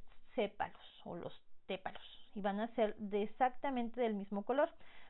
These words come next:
Veamos la imagen viendo su computadora de frente, la tercera es una flor morada. Vamos a ver uno, dos, tres sépalos del mismo color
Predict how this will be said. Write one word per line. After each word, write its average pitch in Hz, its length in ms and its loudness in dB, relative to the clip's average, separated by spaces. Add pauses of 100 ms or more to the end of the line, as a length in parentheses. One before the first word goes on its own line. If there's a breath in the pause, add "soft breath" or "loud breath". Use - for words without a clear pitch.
Veamos 262 760 6
la 208 200 4
imagen 247 840 0
viendo 208 400 2
su - 140 -8
computadora - 540 4
de 269 120 8
frente, 269 360 2
la 214 200 4
tercera 226 440 6 (220)
es - 180 -4
una 214 220 2
flor 196 280 0
morada. 202 540 6 (480 loud breath)
Vamos 214 360 6
a 208 80 8
ver 202 280 4
uno, 277 520 4
dos, 226 360 4 (200)
tres 214 280 4 (540)
sépalos 269 440 6 (200)
del 185 300 0
mismo 247 640 2
color 233 440 4